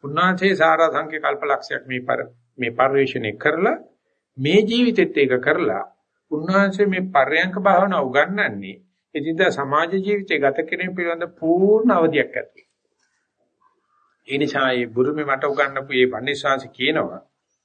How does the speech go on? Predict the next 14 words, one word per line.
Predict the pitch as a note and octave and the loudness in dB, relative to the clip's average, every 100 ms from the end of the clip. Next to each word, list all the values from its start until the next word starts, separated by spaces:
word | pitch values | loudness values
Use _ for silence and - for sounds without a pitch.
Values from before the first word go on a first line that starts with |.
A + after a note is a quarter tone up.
| _ _ _ - _ _ | _ _ _ -20 _ _
මේ | - A#2 A2 | -14 -10 -10
අරණ්‍ය | - B2+ C#3+ D3 D3 | -2 2 2 2 2
වෙත | C#3+ C#3+ | 2 2
වෙලා | C#3 C#3 C3+ | 0 2 0
නැත්තම් | C3+ C#3 C3+ | -2 -2 0
මේ | C3 | 2
වටලා | C3+ C3+ C3+ | 2 2 0
පට්ට | - B2 - | 0 -2 -6
කරලා | C3+ C3+ | -2 0
භාවනා | B2 A#2 C#3+ D3 C#3 | 2 2 2 -2 -4
කරන | D3+ C#3+ C3+ | -4 -6 -4
හාමුදුර | B2 A#2+ C#3+ C#3+ | -4 -4 -6 -6
කෙනෙක් | C#3+ C#3 | -4 -2
දැකලා | C3+ C3+ D#3 | 0 2 0